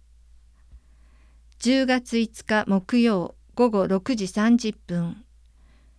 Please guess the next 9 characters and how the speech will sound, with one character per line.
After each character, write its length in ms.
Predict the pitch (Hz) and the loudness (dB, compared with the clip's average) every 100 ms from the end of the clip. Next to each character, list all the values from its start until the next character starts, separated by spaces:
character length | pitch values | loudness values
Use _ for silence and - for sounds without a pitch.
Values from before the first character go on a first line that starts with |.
| _ _ - - - | _ _ -20 -8 -4
小 100 | 247 | 0
樽 320 | 240 208 196 | 0 -2 -2
商 260 | - 240 | -2 -2
科 180 | 247 233 | 0 -2
大 220 | 220 220 | 0 -2
学 420 | 190 175 - 180 180 | -2 -6 -8 -12 -12
副 260 | - 247 | -6 -2
学 240 | 226 226 - | 0 -2 -8
長、 420 | - 170 170 | -8 -6 -8